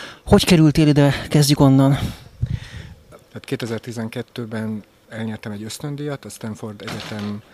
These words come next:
Speaker 2: egyik újságíró programjában vettem részt egy évig,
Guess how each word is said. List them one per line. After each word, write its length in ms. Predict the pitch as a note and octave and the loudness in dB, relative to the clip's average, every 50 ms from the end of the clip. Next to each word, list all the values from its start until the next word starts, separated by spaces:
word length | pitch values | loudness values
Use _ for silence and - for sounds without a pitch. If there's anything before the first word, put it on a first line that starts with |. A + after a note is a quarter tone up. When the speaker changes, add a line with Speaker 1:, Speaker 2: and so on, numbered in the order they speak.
| _ _ _ | _ _ _
Speaker 2:
egyik 320 | A2+ A2 A2+ G2+ A2 - | -14 -12 -12 -12 -12 -10
újságíró 560 | C3 B2 A#2 - C#3+ C#3 C3+ C3+ C3+ C#3 C3 B2 _ _ | -10 -8 -8 -6 -6 -6 -6 -8 -8 -8 -10 -12 _ _
programjában 760 | - - C#3 B2+ B2 B2+ A#2+ A#2 B2 A2+ A2 A2 A2+ A2+ A2 | -10 -10 -8 -8 -6 -8 -6 -6 -6 -6 -8 -8 -8 -10 -10
vettem 380 | G#2 G#2+ G2+ - - A2 G#2 G#2+ | -10 -12 -14 -12 -12 -10 -10 -8
részt 280 | G#2+ G#2+ G#2+ - - | -10 -10 -12 -14 -16
egy 260 | - A2 G#2+ G2+ F#2+ | -16 -16 -16 -16 -16
évig, 420 | G#2+ G#2+ A2 A#2 B2+ D3+ E3 F3+ | -14 -12 -12 -10 -8 -8 -8 -8